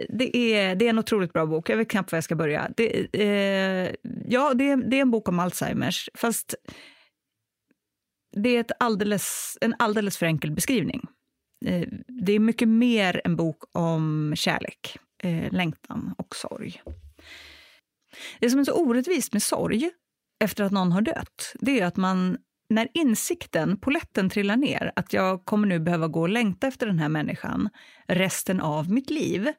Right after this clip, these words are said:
utan att kunna få den önskan uppfylld. Det är liksom, smärtan i det är ju helt ofattbar, typ. Och det som är så ruggigt med Alzheimer såklart är att,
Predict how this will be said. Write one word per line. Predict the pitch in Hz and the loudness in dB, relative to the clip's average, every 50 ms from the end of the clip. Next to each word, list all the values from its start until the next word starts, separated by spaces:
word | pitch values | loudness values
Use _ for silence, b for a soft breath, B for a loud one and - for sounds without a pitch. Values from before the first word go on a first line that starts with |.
| b b b b b b b b | b b b b b b b b
utan | - 220 196 - - 170 165 | 0 0 0 0 -2 0 0
att | 165 165 - | 0 -2 -2
kunna | - 175 170 165 160 156 156 147 - _ _ _ _ _ _ - - | -2 0 0 0 0 0 -2 -4 -6 _ _ _ _ _ _ -12 -4
få | - 202 185 | -2 0 2
den | 165 165 156 156 156 - - - | 2 2 2 0 -2 -4 -2 -2
önskan | 208 190 165 - - 170 165 165 170 - | 0 0 0 0 0 0 0 0 -2 -2
uppfylld. | 233 - _ - - 277 190 - 143 143 - - | -4 -6 _ -4 -2 0 0 0 0 -2 -4 -2
Det | - 190 233 | 0 0 2
är | 240 233 220 220 202 - - - - - - | 2 2 2 0 0 -2 -4 -8 -12 -10 -6
liksom, | - 202 185 - 220 202 202 - | -4 -4 -2 0 0 0 0 -2
smärtan | - - - 269 262 - - - - 285 294 | -2 0 0 0 0 -2 -2 -2 0 2 2
i | 277 220 | 2 2
det | 180 160 156 143 - 160 156 | 2 2 0 0 0 0 0
är | 151 | 0
ju | 151 156 156 151 151 156 B B B B B B B B B B B B B - | 0 0 0 0 0 -2 B B B B B B B B B B B B B -2
helt | 190 165 156 - | -2 -2 -2 -2
ofattbar, | - 330 277 - - - 202 202 _ - - - - - - 170 165 _ _ - | -2 0 0 0 -2 -4 -6 -4 _ -4 -2 -2 -2 -4 -6 -8 -8 _ _ -10
typ. | - - - - - - | -8 -8 -8 -10 -12 -8
Och | - - 220 226 - - - | -4 0 0 0 0 -2 -2
det | - 202 220 | 0 0 0
som | 208 - 220 220 | 2 2 0 0
är | |
så | 220 - 220 | 2 2 2
ruggigt | 220 233 220 214 214 220 | 2 2 2 0 0 0
med | 214 - | 0 0
Alzheimer | 247 277 262 - - - 220 202 196 190 | 0 0 0 0 -2 -2 0 0 0 0
såklart | - 196 - - 180 165 165 - - | -2 -2 -2 0 0 0 0 0 0
är | 165 165 | 0 0
att, | 160 - - - B B | -2 -2 -6 -12 B B